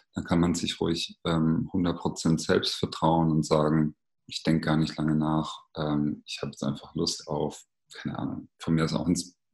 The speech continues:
ins Bett zu liegen oder, ähm, das, was dir, ähm, was am nächstliegendsten dir gerade gut tut, das machen. Ähm,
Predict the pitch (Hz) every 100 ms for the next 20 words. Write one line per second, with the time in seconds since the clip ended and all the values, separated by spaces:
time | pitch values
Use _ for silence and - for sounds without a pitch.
0 | - 78 - 73 - - 76 78 78 80
1 | 80 80 78 - - - - - - _
2 | - 78 76 78 78 - - - - 95
3 | - 101 92 87 90 - - 90 80 82
4 | 85 82 82 82 82 98 - 87 85 87
5 | 90 87 - 82 85 85 82 - 85 85
6 | - 78 85 92 - - 90 - 80 -
7 | 98 101 107 107 107 - - - - _
8 | _ - 87 82 82 80 82 80